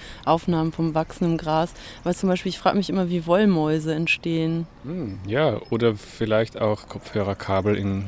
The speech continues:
Speaker 2: die man irgendwo hinlegt.
Speaker 1: Ja,
Speaker 2: Man legt
Speaker 1: total.
Speaker 2: sie einfach nur nebeneinander und dann bilden sie so einen unverschämten Rattenkönig von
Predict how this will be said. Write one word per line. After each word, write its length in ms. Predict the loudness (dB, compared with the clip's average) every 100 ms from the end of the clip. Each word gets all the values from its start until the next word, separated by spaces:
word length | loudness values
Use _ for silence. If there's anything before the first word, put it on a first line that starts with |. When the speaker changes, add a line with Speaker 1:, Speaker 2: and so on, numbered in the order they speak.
| -2
Speaker 2:
die 60 |
man 120 | -2 0
irgendwo 240 | -2 2
hinlegt. 420 | 4 6 4 4
Speaker 1:
Ja, 160 | -4 -10 -12 -20 -20 -12 -2
Speaker 2:
Man 120 | 2
legt 160 | 2 2
Speaker 1:
total. 80 |
Speaker 2:
sie 120 | 0 0
einfach 340 | 0 -2 0
nur 340 | 2 2 4
nebeneinander 840 | 4 2 2 0 0 -2 0 0 -2
und 120 | -2
dann 140 | 0 0
bilden 240 | 0 0
sie 120 | -2
so 140 | 0 2
einen 340 | 2 2 0
unverschämten 800 | 0 -4 -2 -2 0 -2 0 -2
Rattenkönig 760 | -2 -2 -2 0 2 4 2 0
von 520 | -2 0 2 0